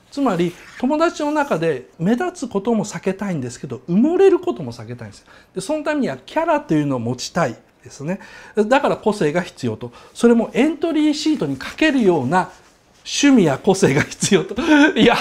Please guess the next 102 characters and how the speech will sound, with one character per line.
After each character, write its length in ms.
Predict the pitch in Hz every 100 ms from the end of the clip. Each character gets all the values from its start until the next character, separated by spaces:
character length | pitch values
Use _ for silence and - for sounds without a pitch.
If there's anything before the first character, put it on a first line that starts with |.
| 202
み 160 | 170 214
ん 60 |
な 100 | 208
大 240 | 185 165 196
変 180 | 247
だ 120 | 240 240
な 120 | 233
っ 60 |
て 80 | 208
思 100 | 151
う 40 | 156
ん 20 |
で 20 |
す 80 | 147
け 100 | 143
ど。 180 | 139 143 - 277 -
な 100 | 185
ん 60 | 180
で、 120 | 185
こ 180 | 185 277
の 260 | 277 269
本 160 | 262 302
の 100 | 220
中 160 | 185 170
で 100 | 170
書 100 | 202
い 80 | 175
て 80 |
る 60 | 139
の 60 | 127
が 60 |
で 60 | 120
す 120 | -
ね、 100 | 117 - 196 190
バ 280 | 117 220 311
レ 280 | 220 120
エ 20 | -
で 80 | 120
す 160 | -
ね。 120 | 240 -
あ 80 | 175
の、 180 | 147 143
踊 260 | 165 208
る 40 | 185
バ 200 | 170 165
レ 80 | 113
エ。 100 | - - -
あ 100 | 185
の、 100 | 202
バ 340 | 156 147 240
レ 100 | 349
エ 40 |
は 100 | 285
ど 180 | 139 190
う 40 | 190
か 120 | 139
っ 40 |
て 140 | - 120
い 60 |
う 80 | 120
と、 200 | 120 151 - - -
バ 280 | 123 294
レ 140 | 381 330
エ 20 |
は 160 | 143 135
子 180 | -
供 220 | 247 349 320
の 120 | 311
頃 220 | 302 233
か 120 | 185
ら 100 | 143
も 220 | 117 147
の 120 | 226 311
す 160 | -
ご 180 | 359 392
い 120 | 247 151 139 127 -
練 220 | 143 226
習 140 | 240 220
時 160 | 214
間 160 | 208 135
が 80 | 123
必 240 | - 202
要 60 | 165
な 180 | 165
ん 60 | 185
だ 100 | 120
け 140 | 135
ど 80 | 120
も、 200 | 123 127 - - -
バ 180 | 190 359
レ 160 | 403
エ 40 | 185
や 100 | 151
っ 100 | -
て 100 | 165
る 80 | 175
っ 20 |
て 180 | - 139
言 80 |
っ 20 | 135
て 160 | 226
も、 300 | 180 143 -